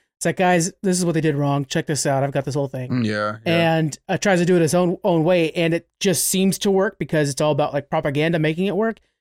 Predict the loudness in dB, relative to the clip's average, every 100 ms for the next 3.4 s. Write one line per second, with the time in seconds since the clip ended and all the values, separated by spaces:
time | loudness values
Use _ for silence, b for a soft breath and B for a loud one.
0 | _ -4 0 2 4 2 0 0 2 2
1 | 2 2 2 0 -2 -6 -4 0 2 0
2 | 0 -2 -2 -4 -4 -2 -2 -2 -4 -4
3 | -2 0 0 0